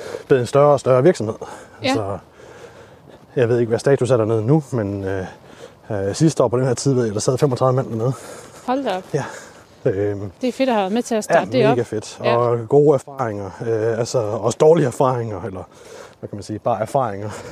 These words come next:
Speaker 1: <laughs>
Speaker 2: Ja.
Speaker 1: generelt. Hvad man skal være opmærksom på, hvordan man laver sammensætningen af virksomheden og menneskerne, og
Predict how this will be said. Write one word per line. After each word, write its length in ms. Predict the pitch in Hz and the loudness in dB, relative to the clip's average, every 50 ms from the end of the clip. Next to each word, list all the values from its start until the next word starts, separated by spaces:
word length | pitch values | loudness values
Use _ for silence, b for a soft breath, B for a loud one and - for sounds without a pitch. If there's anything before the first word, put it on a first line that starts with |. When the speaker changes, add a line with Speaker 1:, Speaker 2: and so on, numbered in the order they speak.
| - - | -6 -6
Speaker 1:
<laughs> 320 | - - - - - - | -6 -6 -8 -6 -2 0
Speaker 2:
Ja. 100 | 208 202 180 - | 0 0 0 0
Speaker 1:
generelt. 420 | 180 143 135 131 131 139 135 - - B B B B B B B B | 2 2 4 4 4 4 2 0 -8 B B B B B B B B
Hvad 120 | 135 127 | 0 0
man 120 | 120 113 110 | 0 0 -4
skal 400 | - - 135 139 147 156 151 143 _ B B B B B | -2 0 2 2 2 2 0 -4 _ B B B B B
være 120 | B 147 127 | B 4 4
opmærksom 460 | 113 131 135 147 151 - - 131 110 | 4 4 2 2 2 2 0 0 2
på, 220 | - 147 139 139 | 4 4 4 4
hvordan 460 | 120 120 117 113 110 117 127 135 135 127 | 4 2 0 2 2 2 0 0 -2 -2
man 200 | 113 101 101 113 | -4 -4 -2 0
laver 300 | 127 135 139 143 131 120 | 2 4 4 4 2 2
sammensætningen 760 | - 139 131 135 143 131 - 127 120 - 113 107 107 104 104 | 2 0 0 0 0 0 0 -2 -2 -2 -4 -4 -4 -2 -2
af 100 | 107 110 | 2 4
virksomheden 680 | 123 135 - - - 117 107 123 120 117 110 107 107 | 4 4 4 2 -4 -2 0 0 0 0 0 0 0
og 120 | 104 107 | 0 0
menneskerne, 600 | 117 127 143 147 135 - - 113 101 101 107 107 95 | 2 4 4 4 2 2 0 0 0 0 0 -2 0
og 180 | 98 107 101 | -2 -2 -4